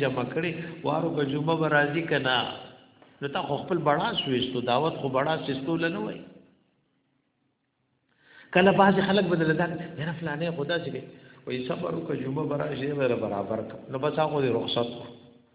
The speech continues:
دا وایي. دې منبر نه به د خیر خبرې کوئ. څه به کوئ بای؟ ای تاسو د الله د حبیب ټوله زندگی وګورئ.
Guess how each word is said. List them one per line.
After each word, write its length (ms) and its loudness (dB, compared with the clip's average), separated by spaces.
دا 100 -10
وایي. 260 -10
دې 140 8
منبر 300 8
نه 60 10
به 120 8
د 100 8
خیر 320 6
خبرې 480 4
کوئ. 300 4
څه 60 6
به 120 6
کوئ 280 10
بای؟ 220 8
ای 180 8
تاسو 280 10
د 60 8
الله 320 10
د 180 6
حبیب 400 6
ټوله 320 12
زندگی 500 6
وګورئ. 500 8